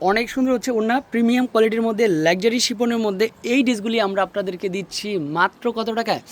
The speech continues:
মাত্র হচ্ছে এগারোশো পঞ্চাশ। এটা হচ্ছে আরেকটা ডিজাইন।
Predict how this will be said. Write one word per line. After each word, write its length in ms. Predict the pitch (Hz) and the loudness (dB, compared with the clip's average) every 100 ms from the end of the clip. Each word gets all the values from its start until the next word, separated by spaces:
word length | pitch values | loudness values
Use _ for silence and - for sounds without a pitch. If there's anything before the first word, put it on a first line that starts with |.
| - - - | -18 -18 -12
মাত্র 300 | 151 151 - | -10 -10 -6
হচ্ছে 340 | 196 175 - 269 - - | -6 -4 -4 -4 -6 -10
এগারোশো 500 | - 185 196 196 240 196 | -4 -2 -2 -2 -4 -4
পঞ্চাশ। 500 | 185 143 117 - - - - - - - - - | -4 -4 -6 -8 -10 -14 -20 -20 -20 -20 -14 -10
এটা 200 | 202 220 | -4 -4
হচ্ছে 200 | - 240 | -4 -6
আরেকটা 240 | 196 190 | -6 -4
ডিজাইন। 340 | 180 156 185 | -4 -2 -4